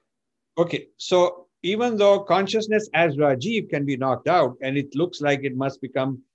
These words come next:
must be like an object because it's an object of causation. Uh, so, but what it means is that,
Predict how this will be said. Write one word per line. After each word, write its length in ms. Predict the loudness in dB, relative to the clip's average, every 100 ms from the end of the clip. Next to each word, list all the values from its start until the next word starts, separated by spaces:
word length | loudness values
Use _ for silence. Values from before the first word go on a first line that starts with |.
| _
must 300 | -4 -2 -2
be 100 | -2
like 240 | 0 0 -2
an 100 | -2
object 460 | -2 0 -4 -4
because 360 | -6 -4 -2 -2
it's 180 | -4 -6
an 80 | -4
object 400 | -4 -2 -6 -6
of 120 | -6
causation. 580 | -6 -4 -4 -6 -12 -12 _ _ _ _ _ _
Uh, 160 | -4 -4 -4
so, 480 | -2 2 4 4 2
but 200 | -2 0
what 160 | -2 -2
it 120 | -2
means 340 | -2 0 0
is 260 | 0 -2 0
that, 300 | 0 2